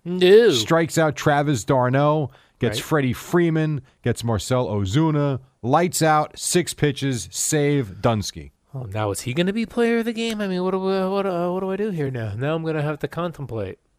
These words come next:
Speaker 1: <laughs> I always give it to the hitters anyway. But
Speaker 2: Chad
Speaker 1: Zach Britton
Speaker 2: Green?
Speaker 1: is. Hey, what happened to Aroldis Chapman? I know he had coronavirus, like, weeks ago.
Speaker 2: I,
Speaker 1: Is,
Speaker 2: you know
Speaker 1: uh,
Speaker 2: what?
Speaker 1: what's his
Speaker 2: Still
Speaker 1: story?
Speaker 2: working his way back.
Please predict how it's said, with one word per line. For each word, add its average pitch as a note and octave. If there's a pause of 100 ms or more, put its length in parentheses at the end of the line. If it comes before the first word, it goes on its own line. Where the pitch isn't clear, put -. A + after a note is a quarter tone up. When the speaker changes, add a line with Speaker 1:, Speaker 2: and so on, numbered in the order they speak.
(120)
Speaker 1:
<laughs> C3 (840)
I F3+
always F3
give C3
it A2
to A#2
the G2
hitters F#2+
anyway. E2 (160)
But C3+
Speaker 2:
Chad - (240)
Speaker 1:
Zach -
Britton C3+
Speaker 2:
Green? D3
Speaker 1:
is. D#3+ (480)
Hey, A#3
what C4+
happened F4+
to A3
Aroldis G#3
Chapman? D3 (120)
I D#3+
know G#3+
he A3
had G3+
coronavirus, C3
like, C3
weeks F3
ago. G#2
Speaker 2:
I, G#2+
Speaker 1:
Is, -
Speaker 2:
you G#3
know G#2
Speaker 1:
uh, A2
Speaker 2:
what? B2
Speaker 1:
what's A#3+
his B3
Speaker 2:
Still B2
Speaker 1:
story? B2
Speaker 2:
working C3
his B2
way C3+
back. A#2+